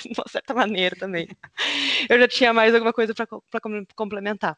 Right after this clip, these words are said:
Porque, assim, chegou a um ponto que, quando, agora dentro lá da Google, co-, conheço muita gente e tudo mais, e eu conheço, comecei a ver muitas pessoas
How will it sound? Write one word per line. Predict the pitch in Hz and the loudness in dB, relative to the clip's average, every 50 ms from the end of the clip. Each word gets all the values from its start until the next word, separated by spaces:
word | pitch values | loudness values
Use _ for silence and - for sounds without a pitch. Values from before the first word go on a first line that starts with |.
| _ _ | _ _
Porque, | - 220 - 226 | -4 -2 0 -2
assim, | 233 - - 196 180 | -2 0 -2 -4 -2
chegou | - 220 196 196 208 | -2 -2 0 0 0
a | 226 | 0
um | 226 | 0
ponto | 214 - 208 208 226 220 220 - - | -2 -2 -2 0 0 -2 -4 -10 -14
que, | - - 208 202 202 196 196 185 180 - | -8 -6 -4 -2 0 0 -2 -2 -4 0
quando, | - 208 214 208 | 2 2 4 4
agora | 180 180 175 180 185 180 | 2 4 4 4 4 2
dentro | - 165 - 185 | 0 -2 0 0
lá | 170 | 2
da | 165 170 | 2 0
Google, | 156 175 175 165 160 165 | 0 0 -2 -2 -2 -4
co-, | - - 190 170 - | -2 0 0 0 0
conheço | - 175 170 - | -4 -6 -6 -4
muita | 170 175 170 233 254 | -6 -2 0 0 2
gente | 190 185 175 185 214 208 190 175 - | 2 2 2 4 2 2 0 -2 -6
e | - | -8
tudo | - 196 190 | -8 -4 0
mais, | 196 185 185 196 - - | 2 2 2 0 -2 -4
e | 185 202 | 0 2
eu | 208 220 - - _ _ _ _ | 2 2 0 -6 _ _ _ _
conheço, | - - 240 233 233 214 220 | -4 0 2 2 2 0 -2
comecei | 202 214 233 208 - 226 226 | -4 -6 -6 -2 2 4 4
a | 247 | 4
ver | 214 185 214 220 | 4 4 2 2
muitas | 220 233 240 - 254 247 240 233 - | 2 0 0 0 0 0 0 -2 -2
pessoas | - 240 226 - - 233 233 | -4 -4 -2 0 -2 -2 -2